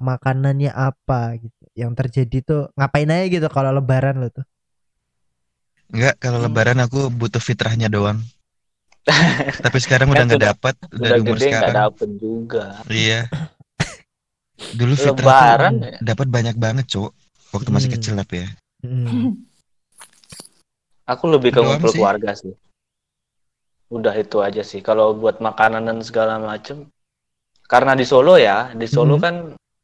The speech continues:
Speaker 3: aku kan kalau Lebaran tuh ada dua tempat.
Speaker 1: Hmm.
Speaker 3: Mau di Solo, apa di kampung di Riau, Tembilahan.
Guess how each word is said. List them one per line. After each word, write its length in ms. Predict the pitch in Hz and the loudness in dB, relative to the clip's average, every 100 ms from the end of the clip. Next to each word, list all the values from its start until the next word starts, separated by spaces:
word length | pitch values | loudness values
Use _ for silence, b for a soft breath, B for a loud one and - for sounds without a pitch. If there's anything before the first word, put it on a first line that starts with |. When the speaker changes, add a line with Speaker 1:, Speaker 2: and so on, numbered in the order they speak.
| _ _ _ _ _ | _ _ _ _ _
Speaker 3:
aku 180 | 120 143 | -10 -2
kan 80 | 175 | -2
kalau 240 | 180 156 135 | 2 4 4
Lebaran 480 | 131 120 120 135 | 4 4 2 0
tuh 80 | 180 | -2
ada 160 | 165 123 | -2 -2
dua 240 | 120 110 | -2 -4
tempat. 480 | - 92 - 92 - _ _ _ _ - - | -6 -14 -10 -10 -12 _ _ _ _ -18 -4
Speaker 1:
Hmm. 160 | 143 | 0
Speaker 3:
Mau 160 | 147 123 | 4 4
di 160 | 123 | 4
Solo, 480 | 117 156 139 113 123 _ _ _ _ _ _ - | 4 4 4 2 -2 _ _ _ _ _ _ -12
apa 240 | 120 139 | -2 -2
di 80 | 135 | 0
kampung 400 | 117 113 117 120 | -2 -4 -4 -4
di 160 | 113 | -2
Riau, 320 | 113 117 113 107 | 2 2 2 0
Tembilahan. 560 | 104 104 107 92 101 | -6 -10 -10 -10 -14